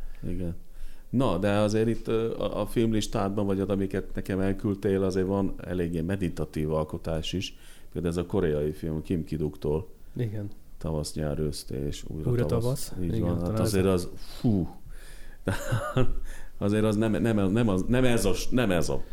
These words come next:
Speaker 1: stílus,
Speaker 2: Nem, de hát ez,
Speaker 1: amiről most beszéltünk,
Speaker 2: ezt
Speaker 1: de
Speaker 2: mondom,
Speaker 1: pont
Speaker 2: hogy
Speaker 1: a
Speaker 2: én, hogy én egy
Speaker 1: lassúság inkább.
Speaker 2: hogy én azért
Speaker 1: Nem.
Speaker 2: ilyen, ilyen mindenevő vagyok ilyen szempontból.
Speaker 1: Mhm.
Speaker 2: Tehát amikor ami.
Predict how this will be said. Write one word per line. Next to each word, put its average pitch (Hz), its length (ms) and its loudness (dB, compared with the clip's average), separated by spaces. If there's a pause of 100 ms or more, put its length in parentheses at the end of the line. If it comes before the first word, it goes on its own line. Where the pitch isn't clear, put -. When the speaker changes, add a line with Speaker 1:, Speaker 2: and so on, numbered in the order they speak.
(240)
Speaker 1:
stílus, - 300 -2
Speaker 2:
Nem, 107 100 0
de 143 80 2
hát 160 100 0
ez, 220 140 2
Speaker 1:
amiről 165 140 2
most 147 220 2
beszéltünk, 76 380 0 (100)
Speaker 2:
ezt - 100 0
Speaker 1:
de 160 60 2
Speaker 2:
mondom, 147 220 4
Speaker 1:
pont 147 120 2
Speaker 2:
hogy 143 100 4
Speaker 1:
a - 40 6 (320)
Speaker 2:
én, - 60 -2
hogy 143 100 2
én 151 80 4
egy 98 60 4
Speaker 1:
lassúság 80 640 0
inkább. 73 420 -2 (760)
Speaker 2:
hogy 127 120 -4
én 135 140 0
azért 135 220 0
Speaker 1:
Nem. 135 80 0
Speaker 2:
ilyen, 135 240 -2 (720)
ilyen 135 160 0
mindenevő 107 520 0
vagyok 107 280 -2
ilyen 107 140 -6
szempontból. 110 640 -4
Speaker 1:
Mhm. 90 80 4
Speaker 2:
Tehát 95 160 0
amikor 117 340 -4
ami. 104 240 -4